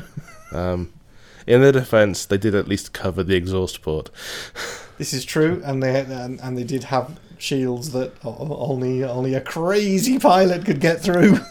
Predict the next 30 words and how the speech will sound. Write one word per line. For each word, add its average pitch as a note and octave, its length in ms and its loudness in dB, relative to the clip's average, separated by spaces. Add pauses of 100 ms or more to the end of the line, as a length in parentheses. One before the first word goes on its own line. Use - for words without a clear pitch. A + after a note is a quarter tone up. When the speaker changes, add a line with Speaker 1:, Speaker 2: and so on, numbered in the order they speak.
(160)
Speaker 2:
<laughs> - 260 -14
at C#3 220 -4
light C#3+ 260 -4
speed. D3 420 0 (140)
<laughs> F#3+ 120 -4
Speaker 1:
Yeah. - 460 -6 (1080)
Uh, E2+ 340 -6 (960)
so F#2+ 300 -2
good, E2 240 -4
though. D#2+ 240 -4 (640)
Speaker 2:
It G3+ 160 6
was. A#2 380 0 (100)
It C#3 160 -2
was, B2+ 160 -8
it C3 200 -8
was B2 140 -8
fantastic. - 600 -14 (520)
Speaker 1:
So, B2 320 4 (200)
<clears throat> - 200 -20
the - 1400 -2
complaints C3+ 480 4
I've A2+ 160 4
been G#2 120 0
hearing F2+ 540 0
out E2 220 -2
of D2+ 80 -6
it D2+ 240 -6 (100)
are E2+ 360 0
about F2+ 420 -2 (760)
basically E2+ 680 -2